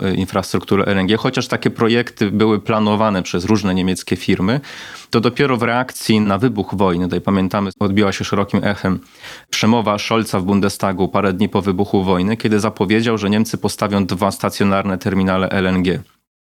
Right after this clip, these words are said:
Wówczas na przełomie lutego i marca to była po prostu zapowiedź tego, że Niemcy będą chciały dywersyfikować swoje dostawy gazu, żeby zmniejszać zależność od Rosji.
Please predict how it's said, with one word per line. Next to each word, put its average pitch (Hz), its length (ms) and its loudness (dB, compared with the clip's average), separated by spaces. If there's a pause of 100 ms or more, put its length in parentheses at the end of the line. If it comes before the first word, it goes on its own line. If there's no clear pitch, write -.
Wówczas 139 600 0
na 113 180 0
przełomie 107 360 0
lutego 104 360 0
i 98 100 2
marca 110 360 0
to 127 140 0
była 131 200 2
po 110 140 -2
prostu 120 360 0
zapowiedź 110 580 0
tego, 127 260 2
że 107 100 2
Niemcy 117 280 2
będą 117 280 2
chciały 110 320 0
dywersyfikować 113 1080 0
swoje 101 320 2
dostawy 101 600 0 (320)
gazu, 120 340 0
żeby 107 220 0
zmniejszać 110 500 2
zależność 104 580 0
od 98 200 0
Rosji. 101 460 0